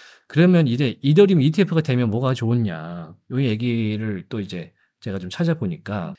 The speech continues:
이티에이치 기반의 자산의 토큰화, 그러니까 이티에이치 기반으로 할 수 있는 자산이 이제 공식적으로 일종의 금융상품으로 토큰화된 상태에서 거래가 될 수 있고요. 또 지금 비티씨가 이미 이티에프로 나와 있기 때문에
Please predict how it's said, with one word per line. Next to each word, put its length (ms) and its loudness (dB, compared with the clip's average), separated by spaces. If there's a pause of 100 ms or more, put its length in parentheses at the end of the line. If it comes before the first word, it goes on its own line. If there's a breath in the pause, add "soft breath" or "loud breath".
이티에이치 460 2
기반의 540 0
자산의 360 -2
토큰화, 540 -6 (120)
그러니까 260 -6
이티에이치 440 -2
기반으로 720 -2
할 120 0
수 180 -6
있는 160 -2
자산이 640 0 (320 loud breath)
이제 120 -6
공식적으로 800 0 (160 soft breath)
일종의 360 0
금융상품으로 800 0
토큰화된 1080 0
상태에서 720 0
거래가 300 0
될 120 -2
수 140 -10
있고요. 380 -14 (420 soft breath)
또 200 -2
지금 200 -2
비티씨가 520 -2
이미 360 -2 (100)
이티에프로 340 -4
나와 260 -8
있기 160 -10
때문에 480 -8